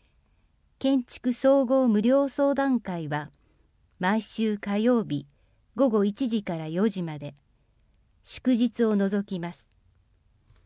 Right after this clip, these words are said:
場所は区役所一階ロビー。参加費は無料です。申し込みは当日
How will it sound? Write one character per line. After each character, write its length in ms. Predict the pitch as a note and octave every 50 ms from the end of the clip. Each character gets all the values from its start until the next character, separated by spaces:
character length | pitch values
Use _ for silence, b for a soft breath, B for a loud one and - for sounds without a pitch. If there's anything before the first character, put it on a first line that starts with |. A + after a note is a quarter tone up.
| _ _ _ _ _ _ _ _ _ _ _ -
場 160 | F#3 G3+ A3+
所 240 | - - C#4 C#4 C4
は 200 | B3+ A#3+ A#3 - - _ _ _ _ _ _
区 100 | - -
役 240 | B3 C#4 D4+ D#4 -
所 240 | - - - F#3 D#3+
一 140 | E3 D#3+ - _ _ -
階 240 | B3+ B3 B3 A#3+ A3
ロ 160 | A#3+ A#3 F3+
ビ 260 | D#3+ D3+ C#3 - -
ー。 40 | _ _ _ _ _ _ _ _ _ _ _ _ _ _ _ _ _ _ _ _
参 300 | - - A#3 A3+ A#3 A#3
加 120 | A#3+ A#3+
費 180 | B3 - G#3 F#3
は 100 | F3+ E3
無 160 | E3 F3+ F#3+
料 260 | - F#3+ F#3 F#3 F#3
で 140 | F3 F3+ F#3+
す。 140 | - - _ _ _ _ _ _ _ _ _ _ _ _ _ _ _ _ _ _ _ _ _ _ _ _ _ _ _ _ _ _ _
申 180 | G3 G#3+ A#3+ B3+
し 120 | A#3+ -
込 160 | - A#3+ A#3+ A3+
み 160 | A3+ A#3 A3
は 200 | G#3+ G#3+ A3+ A3+ b b b b b _ _ _
当 240 | - B3+ C4+ C#4+ C#4+
日 420 | A#3+ C4+ B3 - - B3+ - -